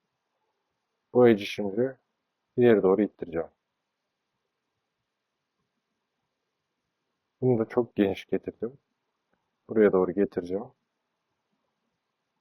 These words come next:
Yani süreci anladınız. Üç aşağı beş yukarı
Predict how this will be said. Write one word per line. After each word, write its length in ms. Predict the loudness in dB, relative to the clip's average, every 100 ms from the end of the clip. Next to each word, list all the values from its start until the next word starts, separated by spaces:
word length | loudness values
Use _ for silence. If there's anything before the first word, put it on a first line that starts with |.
| _ _ _ _ _ _ -4
Yani 320 | 0 0 -2 -8 0
süreci 300 | 6 8 12
anladınız. 580 | 10 10 6 2 0 -4
Üç 160 | -4 -2
aşağı 400 | 0 0 2 0
beş 140 | -4
yukarı 360 | -6 -4 -4